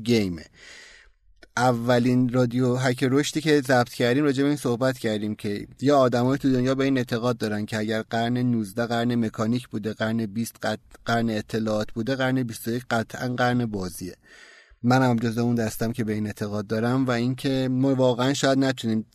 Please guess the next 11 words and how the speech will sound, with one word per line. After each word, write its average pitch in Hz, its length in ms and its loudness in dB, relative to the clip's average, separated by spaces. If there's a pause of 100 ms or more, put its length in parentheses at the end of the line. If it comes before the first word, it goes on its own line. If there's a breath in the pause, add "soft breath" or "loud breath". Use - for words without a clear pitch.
در 113 200 0
آینده 113 480 0
نه 131 200 2
چندان 113 460 -2
دور 123 220 0
بیزنس 113 540 -4
رو 123 60 0
از 110 200 -2
گیم 120 260 2
جدا 104 300 -2
کنیم. - 220 -14